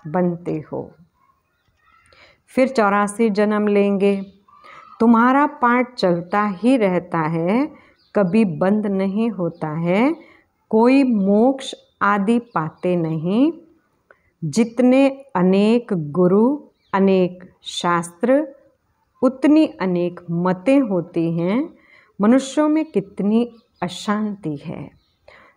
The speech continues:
जहाँ भी जाओ कहेंगे, "मन को शांति कैसे मिले?"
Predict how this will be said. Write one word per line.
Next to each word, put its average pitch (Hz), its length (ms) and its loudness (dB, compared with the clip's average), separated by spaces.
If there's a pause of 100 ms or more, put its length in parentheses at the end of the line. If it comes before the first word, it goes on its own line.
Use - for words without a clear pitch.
जहाँ 247 460 0
भी 285 140 0
जाओ 220 380 0
कहेंगे, 214 600 0
"मन 190 460 -2
को 220 180 2
शांति 196 800 -6
कैसे 180 460 -4
मिले?" 156 460 -4